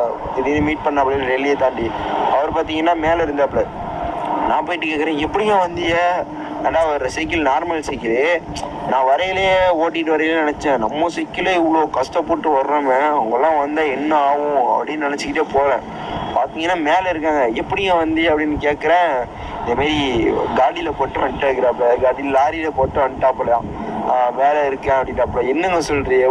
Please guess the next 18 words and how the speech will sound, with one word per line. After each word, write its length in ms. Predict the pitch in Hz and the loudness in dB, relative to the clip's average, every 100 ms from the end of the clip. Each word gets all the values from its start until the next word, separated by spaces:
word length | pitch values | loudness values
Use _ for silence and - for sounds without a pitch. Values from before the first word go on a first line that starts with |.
| 147 | 2
உண்மையாவா, 540 | 175 180 160 151 135 | 2 2 4 4 2
எப்படி 240 | 139 160 | 0 0
வந்தீங்க?" 260 | 160 143 135 | 0 2 2
அப்படின்னு 260 | 131 135 131 | 2 0 0
கேட்டு 280 | 135 156 | 0 0
லாரியில 380 | 143 123 - 135 123 | 2 2 2 -2 -2
போட்டு 200 | 123 131 | 0 2
இது 80 | 127 | 0
மாதிரி 340 | 123 131 120 - - 110 | 2 0 0 -4 -6 -4
அந்த 220 | 113 117 120 117 107 | -4 -2 0 0 0
ட்ரக் 280 | 120 107 139 | -2 0 0
வந்துச்சு, 340 | 127 117 131 | 0 -2 -2
அங்க 240 | 123 117 | 0 0
போட்டு 420 | 110 123 127 127 123 | -2 -2 0 0 0
ஏறிட்டேன். 520 | 123 120 120 120 113 | 0 2 2 2 0
"அப்படியா?" 720 | 110 - 160 175 120 120 110 - - - - - - 135 | -2 -2 2 4 4 4 0 -4 -14 -12 -10 -6 -2 0
நானும், 460 | 117 143 175 175 | 0 0 0 -2
"என்னடா 500 | 135 143 160 160 160 | -2 0 2 4 2